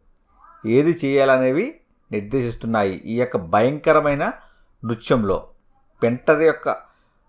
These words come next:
కార్యాలయ లోపలి భాగంలో ఈ యొక్క విధంగా వర్ణించడం జరిగింది. తర్వాత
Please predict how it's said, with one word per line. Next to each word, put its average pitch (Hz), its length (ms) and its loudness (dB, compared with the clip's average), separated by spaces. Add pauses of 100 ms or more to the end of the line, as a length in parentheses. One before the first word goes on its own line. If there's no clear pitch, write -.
(180)
కార్యాలయ 156 580 6
లోపలి 131 380 4
భాగంలో 147 560 4 (500)
ఈ 131 100 0
యొక్క 139 180 0
విధంగా 143 540 0 (140)
వర్ణించడం 123 540 0
జరిగింది. 98 580 -2 (800)
తర్వాత 110 460 4